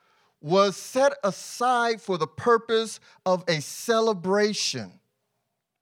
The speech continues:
You had all of your other cattle that you took care of, and, and, but yet you had this one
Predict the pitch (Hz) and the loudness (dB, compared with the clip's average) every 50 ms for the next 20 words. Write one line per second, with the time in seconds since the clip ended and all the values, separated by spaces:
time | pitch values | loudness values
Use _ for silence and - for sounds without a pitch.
0 | _ _ _ _ _ _ _ _ - 214 254 269 285 294 262 247 247 262 269 277 | _ _ _ _ _ _ _ _ -2 2 4 6 8 8 8 8 8 10 10 8
1 | 277 269 254 226 233 226 233 247 240 233 220 214 - - - 226 233 240 240 240 | 8 6 4 4 4 6 6 6 6 6 4 2 0 -2 2 4 6 6 6 6
2 | 240 233 233 233 214 220 208 185 - 196 185 - - 208 196 - - - 240 233 | 6 6 6 6 4 4 2 2 -2 -6 -8 -4 -4 -4 -4 -4 -4 -2 0 2
3 | 233 226 226 226 226 220 220 220 220 214 185 185 175 170 170 165 156 - - - | 2 4 4 6 6 6 6 6 4 2 2 0 2 2 2 0 -2 -6 -14 -20
4 | - _ - 185 185 185 185 180 160 226 208 190 196 220 254 247 226 - 220 233 | -20 _ -2 0 0 0 0 0 0 0 0 0 2 2 2 2 2 0 -2 0
5 | 220 220 226 226 220 202 170 185 196 185 - 185 180 185 196 220 240 247 247 247 | 2 2 4 4 2 2 2 0 0 0 0 -4 -8 -6 -2 0 2 2 4 2
6 | 247 247 233 | 2 0 -4